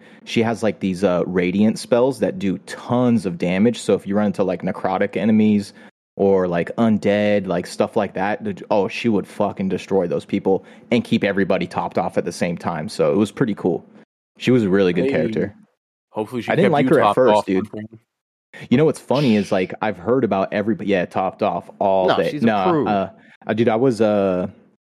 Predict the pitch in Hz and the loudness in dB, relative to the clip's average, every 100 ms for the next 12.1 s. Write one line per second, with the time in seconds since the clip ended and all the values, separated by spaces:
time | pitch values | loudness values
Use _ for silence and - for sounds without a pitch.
0 | _ _ - 120 117 104 107 110 - - | _ _ -2 -2 0 2 4 4 0 -6
1 | 98 90 90 90 - - _ _ - 107 | -2 -2 -2 -6 -12 -20 _ _ -4 0
2 | 95 90 85 - 107 98 95 92 76 - | 2 0 -2 -6 -2 0 0 0 -4 -10
3 | - - 85 78 - - - - 113 73 | -16 -6 -4 -4 -6 -18 -12 -4 -2 -2
4 | 131 123 233 269 - 202 254 - 220 196 | -4 -2 -2 -2 -2 2 2 4 4 4
5 | 170 160 131 147 123 95 127 143 117 135 | 6 6 6 6 4 0 0 0 0 -2
6 | - 143 135 107 143 - 196 190 143 143 | 0 2 2 2 -2 2 2 2 4 6
7 | 113 123 135 135 180 196 - 190 202 - | 6 4 4 4 2 0 2 4 4 2
8 | 196 185 196 175 190 185 196 196 202 175 | -2 0 0 0 0 0 2 4 2 2
9 | 160 151 143 139 127 110 135 120 160 156 | 0 0 0 -4 -4 -4 -6 -4 -2 -2
10 | 143 - 127 113 135 147 151 147 117 - | -4 -6 -6 -4 -4 -2 0 0 -2 -4
11 | 113 104 87 - 50 95 95 98 95 95 | -4 -4 -4 -8 -16 -14 -12 -12 -10 -8
12 | 101 | -2